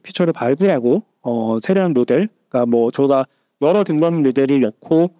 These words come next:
어, 딥러닝 모델의, 어, 새로운 기능들이나 혹은, 어, 학습하는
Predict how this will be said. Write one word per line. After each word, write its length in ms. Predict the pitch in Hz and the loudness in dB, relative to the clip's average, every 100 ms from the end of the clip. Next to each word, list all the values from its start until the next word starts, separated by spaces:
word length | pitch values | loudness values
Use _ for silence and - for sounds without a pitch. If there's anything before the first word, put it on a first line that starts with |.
| _ _ _ | _ _ _
어, 180 | 127 120 | -12 -4
딥러닝 400 | 143 156 160 147 | -2 0 0 2
모델의, 720 | 131 135 139 135 135 131 123 _ | 2 2 2 2 2 0 -4 _
어, 100 | 117 | -8
새로운 340 | - 196 190 175 | -2 0 0 0
기능들이나 920 | - 147 165 156 147 135 131 139 147 _ _ | 0 0 0 0 0 2 2 0 -4 _ _
혹은, 520 | 147 135 139 139 135 131 | -8 -2 0 2 2 2
어, 120 | 120 | -2
학습하는 880 | - - 233 - 180 165 156 139 | -2 -4 -4 -2 0 0 2 2